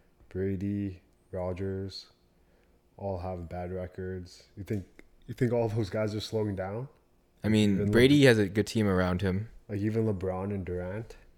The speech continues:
Speaker 2: No, I don't think, uh, Durant's probably slowing down, but LeBron's not slowing down.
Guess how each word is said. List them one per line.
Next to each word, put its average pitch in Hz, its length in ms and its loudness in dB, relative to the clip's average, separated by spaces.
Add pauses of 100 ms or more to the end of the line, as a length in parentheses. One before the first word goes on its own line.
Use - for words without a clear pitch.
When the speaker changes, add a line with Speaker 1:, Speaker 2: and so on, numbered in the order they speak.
(960)
Speaker 2:
No, 135 560 4
I 123 100 10
don't 143 180 6
think, 160 220 2 (460)
uh, 151 180 6
Durant's 127 380 10
probably 113 180 4
slowing 90 340 -2
down, 92 400 -4 (460)
but 104 180 2
LeBron's 101 400 2
not 87 160 -4
slowing 87 280 -6
down. 87 340 -6